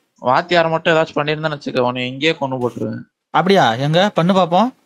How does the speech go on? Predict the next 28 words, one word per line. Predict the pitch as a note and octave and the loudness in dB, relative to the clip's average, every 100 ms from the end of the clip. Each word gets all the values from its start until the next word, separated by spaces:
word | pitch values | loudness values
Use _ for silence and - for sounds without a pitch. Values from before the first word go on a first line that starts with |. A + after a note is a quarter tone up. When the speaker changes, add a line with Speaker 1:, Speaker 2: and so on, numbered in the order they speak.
| _ _ _ _ | _ _ _ _
Speaker 2:
நீ | - E3 | -2 0
என்னை | G3 F3 | 2 0
kill | E3 G3+ G#3 | 0 -2 0
பண்றதுக்குள்ள | G#3 G3 F#3 F3+ | 0 0 0 0
அங்க | F#3+ F3+ D#3+ D3+ | 2 2 2 2
உன்னோட | D3 C#3 | 2 0
friend | D3+ E3 E3 | 0 2 2
இருந்தா | D3 D#3+ | 2 2
தானே? | D3 B2 A#2 A#2 _ _ _ _ | 2 0 -4 -8 _ _ _ _
நான் | C#3 C#3+ | -2 -2
போனாதான் | D#3 E3+ F#3 F#3 G3 F#3+ | 2 2 4 4 2 2
உன்னோட | D#3 C#3 | 2 0
friend | D3+ D#3+ | 0 2
உயிரோட | D#3+ D3+ D#3 | 2 4 4
வருவான். | D3+ C3+ C3 A#2+ | 2 2 2 0
இல்லைன்னா | B2 C#3 D3+ F3 | 0 0 2 2
நீயும் | E3+ D3+ F#3 F3+ | 2 0 0 0
இருக்க | D#3 D3+ | 0 -2
மாட்ட, | C#3+ C#3 | -2 0
அவனும் | E3 C#3 C#3+ C#3+ | 2 2 0 -2
இருக்க | C3 | -2
மாட்டான். | C3 A#2+ A2+ - _ _ | -2 -2 -2 -8 _ _
அதுல | D#3 F#3 G3 | 0 0 0
இருக்கிறது | F#3 A3+ A#3 G#3+ | -2 -2 -2 0
எல்லாமே | F#3+ F#3 F#3+ F#3+ G3+ F#3+ | 0 0 0 0 0 0
என்னோட | E3 D3+ | -2 -4
friends | D3+ D3+ D#3 | -6 -8 -4
தான். | D#3 C#3 | -4 -6